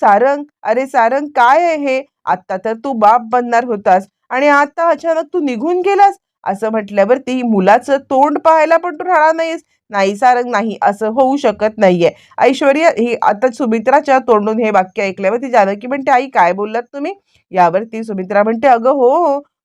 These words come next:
तुम्हाला कोणालाच माहित नाहीये, ऐश्वर्या प्रेग्नंट आहे." हे वाक्य ऐकल्यावरती जानकीला आता हसूच यायला लागतं.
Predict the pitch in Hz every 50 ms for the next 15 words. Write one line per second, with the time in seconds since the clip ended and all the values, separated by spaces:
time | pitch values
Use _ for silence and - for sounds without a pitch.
0 | _ - 262 233 247 247 254 269 277 262 247 233 240 247 254 254 262 - 302 285
1 | 214 202 208 208 220 226 240 285 285 254 254 - - 196 208 202 208 262 254 240
2 | 269 269 262 - 277 240 214 208 208 226 240 262 285 269 254 226 226 208 175 -
3 | _ _ _ _ _ - 277 330 359 381 359 349 - _ - 349 311 240 226 220
4 | 220 208 196 208 240 277 - 247 254 226 226 190 170 165 165 180 180 233 240 226
5 | 214 214 - - 185 - 208 208 208 180 175 170 214 208 196 - 202 175 170 175
6 | 170 170 175 175 _ 202 180